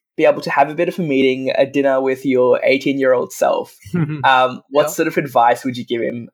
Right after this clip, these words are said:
Speaker 1: throughout all that you've experienced so far?
Speaker 2: Yeah, cool. Uh, I think I'd say just to step out, even when the world says step back, and, and to really, to really own those moments,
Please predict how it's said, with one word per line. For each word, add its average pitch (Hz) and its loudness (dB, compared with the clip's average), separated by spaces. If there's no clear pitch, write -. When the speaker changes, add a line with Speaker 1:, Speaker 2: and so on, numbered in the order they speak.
Speaker 1:
throughout 123 2
all 120 -4
that 123 -6
you've 120 -12
experienced 123 -10
so - -2
far? - -4
Speaker 2:
Yeah, 147 -8
cool. 147 -10
Uh, 202 0
I 190 -6
think 220 -8
I'd 214 -4
say 151 -2
just - -14
to 139 -6
step - -8
out, 127 -2
even 123 -12
when 127 -12
the 117 -10
world 113 -10
says 120 -12
step - -12
back, 104 -8
and, 123 -14
and 127 -8
to 139 -6
really, 135 -6
to 143 -4
really 147 -2
own 131 -6
those 123 -6
moments, 127 -6